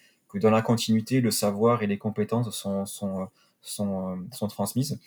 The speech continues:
et que c'est pas juste une année, euh, une bonne équipe et derrière, euh, il y a rien. Donc, ils veulent vraiment mesurer aussi, euh, la continuité, euh, de, de la structure. Et enfin aussi, il y a, ça reste un peu, euh, mercantile et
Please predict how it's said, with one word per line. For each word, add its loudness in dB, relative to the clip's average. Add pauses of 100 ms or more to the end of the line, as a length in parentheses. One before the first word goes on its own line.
(240)
et -4
que -6
c'est -4
pas 4
juste 0
une 4
année, 4
euh, 4
une 2
bonne 2
équipe -2
et 0
derrière, 0
euh, -2
il -2
y 0
a 0
rien. 0 (420)
Donc, -20
ils -12
veulent 0
vraiment 2
mesurer 2
aussi, 0
euh, 2 (300)
la -2
continuité, 0
euh, 0
de, -6
de -6
la -2
structure. -4 (1300)
Et 0
enfin 2
aussi, 4
il 4
y 8
a, 6
ça -2
reste -2
un 0
peu, 0
euh, -2 (340)
mercantile 2
et 2